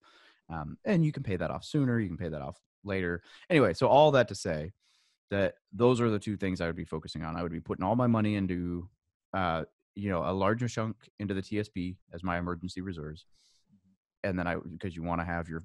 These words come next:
personal finances set up so that if something goes really bad for whatever reason, you're safe. Uh, and then I would put a lot of money into those mutual funds where you can pull the money back out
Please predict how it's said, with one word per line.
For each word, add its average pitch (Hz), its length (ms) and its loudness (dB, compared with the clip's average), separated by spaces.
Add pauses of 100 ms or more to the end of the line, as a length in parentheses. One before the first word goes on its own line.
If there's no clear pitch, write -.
(140)
personal 92 360 -4
finances 82 580 -6
set 82 180 -4
up 80 200 -4
so - 120 -10
that 78 120 -4
if 78 80 -12
something 87 320 -8
goes 87 220 -4
really 85 200 -2
bad 80 400 0 (520)
for 87 120 -6
whatever 92 300 0
reason, 80 380 -4
you're 80 140 -8
safe. 73 460 -6 (600)
Uh, 78 340 -2 (800)
and 95 120 0
then 98 100 2
I 101 80 4
would 87 160 0
put 90 160 0
a 80 40 -2
lot 87 220 2
of 85 60 0
money 85 380 0
into 82 540 -4 (220)
those 82 280 0
mutual 101 340 0
funds 80 500 -6 (460)
where 90 120 0
you 85 140 -2
can 82 120 -4
pull 98 160 -4
the 87 80 -2
money 85 200 0
back 80 300 -4
out 85 300 2